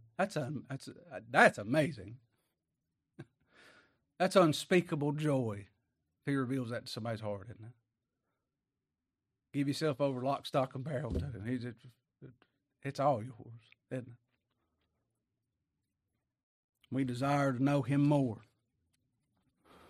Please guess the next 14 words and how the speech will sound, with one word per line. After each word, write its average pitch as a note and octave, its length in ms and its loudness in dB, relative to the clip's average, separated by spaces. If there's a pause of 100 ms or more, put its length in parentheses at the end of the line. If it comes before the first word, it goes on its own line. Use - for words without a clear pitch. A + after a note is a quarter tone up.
(1200)
Oh. A#2+ 200 -4 (600)
Speaking D3+ 320 4
of B2 80 -2
gaining D3 320 8
wisdom, C3+ 360 4
Solomon, D3 460 8 (160)
Solomon D3 380 4
said, C3+ 240 -2
"For C#3 140 0
much D#3+ 300 6
wisdom D3+ 440 6
is B2 100 0
much D3+ 300 2
grief. E3+ 340 2